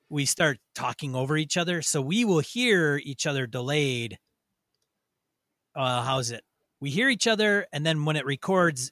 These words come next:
it records it at a different time. And so what happens is when you're done, you'll g-, you'll, you'll hear this in some podcasts every once in a while if they don't catch it,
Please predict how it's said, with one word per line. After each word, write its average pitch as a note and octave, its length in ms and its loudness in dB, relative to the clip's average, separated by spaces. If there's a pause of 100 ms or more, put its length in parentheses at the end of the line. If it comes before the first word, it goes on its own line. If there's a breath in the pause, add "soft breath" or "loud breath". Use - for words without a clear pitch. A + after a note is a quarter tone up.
it D3 200 -6
records D3 520 -2
it C3 100 -4
at B2 140 -6
a A#2+ 40 -6
different A#2 440 -8 (140)
time. G#2+ 320 -8 (420)
And C3+ 140 -4
so D#3 180 0
what C#3 140 -2
happens D#3 440 -2
is B2+ 160 -6
when C3+ 140 -4
you're B2+ 100 -4
done, D3+ 440 0 (640)
you'll D3 180 -2
g-, D3+ 160 -10
you'll, F3 240 2 (120)
you'll D3 200 -4
hear F3+ 200 2
this E3 240 0
in B2+ 100 -6
some D3 400 0
podcasts B2+ 540 -4
every B2+ 180 -8
once B2 260 -6
in B2 60 -8
a - 20 -6
while A2 140 -4
if - 60 -16
they A2 120 -10
don't A#2+ 200 -6
catch - 300 -6
it, A2+ 100 -10